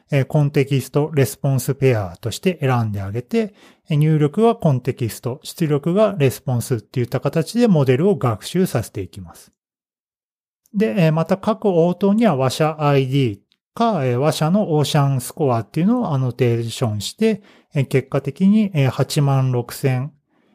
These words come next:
えー、ぐらいのコンテキストレスポンスペアっていうのを、えー、作ったようです。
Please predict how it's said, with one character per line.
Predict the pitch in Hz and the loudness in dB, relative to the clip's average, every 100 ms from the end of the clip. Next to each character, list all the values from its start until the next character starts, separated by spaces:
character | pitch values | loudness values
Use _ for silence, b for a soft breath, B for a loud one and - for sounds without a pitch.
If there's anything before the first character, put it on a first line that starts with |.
| _ 156 | _ -4
え | 131 123 120 120 120 120 | 0 0 0 0 0 0
ー、 | |
ぐ | 127 139 | 2 4
ら | 127 | 4
い | 170 | 4
の | 214 | 2
コ | - 151 | 2 0
ン | 135 | 2
テ | 131 | 0
キ | 131 | 0
ス | - | 0
ト | 131 | 0
レ | 120 | 0
ス | - | -2
ポ | - | -2
ン | 120 | -2
ス | 123 117 | -2 -2
ペ | 131 113 | 0 0
ア | 98 | -2
っ | - | -6
て | 151 | -2
い | |
う | 156 | 2
の | 190 233 | 2 2
を、 | 202 - | -2 -4
え | 123 107 98 | -4 -2 -6
ー、 | |
作 | - 120 | -6 -4
っ | |
た | 107 - 208 208 | -2 0 0 -2
よ | 123 | -4
う | 95 | -4
で | 87 | -10
す。 | - - | -16 -20